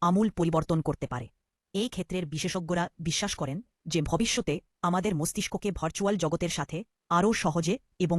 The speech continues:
দ্রুত সংযোগ করার জন্য ন্যানোবট স্থাপন করা হবে। ব্রেইন কম্পিউটার ইন্টারফেস, বিসিআই প্রযুক্তির ব্যবহারের মাধ্যমে মন এবং কম্পিউটার এক হয়ে যাবে, যা মানুষকে অসীম তথ্য এবং এমন সব সমস্যার সমাধানের সুযোগ দেবে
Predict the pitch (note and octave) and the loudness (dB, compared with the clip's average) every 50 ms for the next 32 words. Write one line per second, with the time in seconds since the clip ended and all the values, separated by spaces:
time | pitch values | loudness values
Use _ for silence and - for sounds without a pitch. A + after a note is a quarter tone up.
0 | E3 C#3+ E3+ F#3 F#3 - B3 - - E3+ E3 E3 F3 E3+ - - D#3 D3 D3+ D3 | 0 2 0 0 0 2 0 2 2 2 2 2 2 0 0 2 0 0 0 0
1 | D#3 D3 C#3+ C#3+ F3+ C4 _ _ _ - D#3+ E3 - F3 G3+ G3 G3+ G3+ - - | 0 0 0 0 -2 -4 _ _ _ -2 2 2 4 4 4 4 4 2 2 0
2 | - - D#3+ - E3+ E3 D#3 - D3 C#3 C3 C#3 B2+ - - _ _ _ _ _ | 0 0 2 2 4 2 4 4 2 2 2 -2 -4 -6 -6 _ _ _ _ _
3 | _ _ _ - D3+ C#3 F#3 F#3+ A3+ C4 C4 - G3 F3+ F3+ - G3+ F#3 G#3 G3 | _ _ _ -8 -2 0 2 2 2 2 0 -2 -2 -2 0 0 -2 0 0 -2
4 | - - - F#3 F#3+ - F#3+ - - C#3 C#3 E3 - - - _ _ _ _ _ | -2 -2 -2 -2 0 0 -2 -2 -2 -4 -4 -4 -6 -6 -8 _ _ _ _ _
5 | - C#3+ G#3 G#3+ G#3 - A3+ G3+ C#3 C#3 E3+ - - - E3 E3 F3+ - - G3+ | -10 -6 -4 -4 -2 -2 -2 -2 -2 -2 -4 -4 -4 -2 -2 -2 -2 -2 -2 -2
6 | F#3+ C#3 D3 D3+ E3+ F3 F3+ F3+ F#3 F#3 D#3+ C#3 C#3 C#3 - D3 D3 A3+ - _ | -2 0 0 0 2 2 2 2 0 0 0 -2 -2 -2 -4 -4 -4 -4 -6 _
7 | _ _ - D#3+ E3 F3+ G#3+ C#4 - - E3+ E3 F3+ F#3+ F3 - E3 E3 - F3+ | _ _ -4 -2 2 2 2 2 0 0 -2 0 0 0 0 0 -2 -2 -2 -2
8 | F3 - F3+ E3+ - - E3+ E3+ - - D3+ C3+ C3 C3+ B2 B2+ - - C#3+ C#3 | -2 0 -2 -2 -2 -4 -4 -4 -2 -2 -2 -2 -2 -4 -6 -8 -10 -8 -2 2
9 | G3 F3+ F3 D#3+ E3 F#3+ G#3 - - G#3+ A3 - - E3+ E3 - - A3+ A3 A3 | 2 4 4 2 2 0 -2 -2 -2 -2 -2 0 0 0 0 2 2 0 0 0
10 | - - E3 - - - E3 G3 - _ _ - F3 F3 F3+ F3+ - - - E3+ | 0 -2 -4 -4 -4 -4 -4 -4 -4 _ _ -4 -2 0 0 0 -2 -2 0 0
11 | F3+ G#3 A#3 A3+ - G#3+ G3 - - F3 E3+ F3 - - G3 F3+ - F3 D#3+ D#3+ | 2 2 2 2 2 0 0 0 0 2 2 2 2 2 0 0 2 2 2 2
12 | D#3+ E3+ E3+ F3 D#3+ - - F3 F3 F3+ D#3 C#3+ C#3 C3 D3+ | 2 2 0 0 0 0 0 2 0 0 0 0 -2 -2 -2